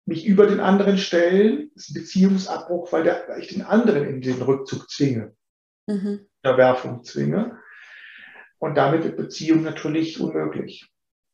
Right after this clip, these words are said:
Speaker 1: Von beiden Seiten.
Speaker 2: Ja, okay. Ja, und letztendlich hä-, dahinter liegen ja immer irgendwelche Glaubenssätze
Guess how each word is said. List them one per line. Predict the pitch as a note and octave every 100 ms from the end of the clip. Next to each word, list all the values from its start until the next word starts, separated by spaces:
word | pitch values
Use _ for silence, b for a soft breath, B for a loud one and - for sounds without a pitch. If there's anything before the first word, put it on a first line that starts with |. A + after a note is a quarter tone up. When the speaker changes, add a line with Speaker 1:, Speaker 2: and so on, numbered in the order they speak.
| _
Speaker 1:
Von | C3+
beiden | C3+ C#3+ -
Seiten. | D3 B2+ G#2+ - - _ _ _ _ _ -
Speaker 2:
Ja, | G3 F#3+ F#3+
okay. | G3 F#3+ - G3 F#3+ F#3+ _ _ _ B B B B B B _ _ _ _ -
Ja, | A3
und | A#3+
letztendlich | A#3 A#3 B3+ C4 B3
hä-, | - A#3 - -
dahinter | F#3+ G#3+ G#3+ B3+ C#4+ B3+
liegen | B3 B3
ja | A3
immer | A#3 A#3
irgendwelche | A3+ A3+ G#3+
Glaubenssätze | G#3 G3+ G#3+ B3+ B3+ B3+ D#4